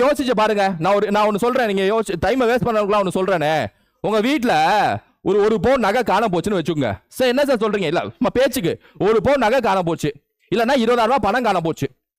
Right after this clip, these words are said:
இல்லைன்னா ஒரு நாற்பதாயிரம் ரூபாய் பணம் காணாம போச்சுன்னு வச்சுக்கோங்க. தூக்கம் வருங்கிறீங்க, உங்க வீடு,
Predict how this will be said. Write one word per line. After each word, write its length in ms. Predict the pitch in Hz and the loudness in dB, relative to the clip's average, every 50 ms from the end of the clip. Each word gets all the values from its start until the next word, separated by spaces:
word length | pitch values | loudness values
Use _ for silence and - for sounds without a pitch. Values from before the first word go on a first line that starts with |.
| _ _ - | _ _ -6
இல்லைன்னா 220 | 165 214 226 262 277 | -2 0 0 2 2
ஒரு 80 | 233 208 | 2 2
நாற்பதாயிரம் 340 | 208 233 220 254 240 214 208 | 0 0 2 2 0 2 2
ரூபாய் 140 | 240 233 196 | 2 0 0
பணம் 180 | 196 220 220 196 | 0 0 0 0
காணாம 180 | 190 214 208 180 | 0 0 0 -2
போச்சுன்னு 240 | 180 - 226 226 185 | -2 -2 -2 -2 -2
வச்சுக்கோங்க. 320 | 156 185 165 139 127 101 - - _ _ _ _ _ _ _ _ _ _ _ _ - | -2 -2 -2 -2 -2 -4 -4 -8 _ _ _ _ _ _ _ _ _ _ _ _ -4
தூக்கம் 280 | 254 277 226 277 262 247 | -4 -2 0 2 2 2
வருங்கிறீங்க, 380 | 240 240 277 262 254 262 247 262 254 | 2 2 0 0 -2 0 0 0 0
உங்க 120 | 240 233 226 | 0 0 0
வீடு, 160 | 254 247 262 | 0 0 -2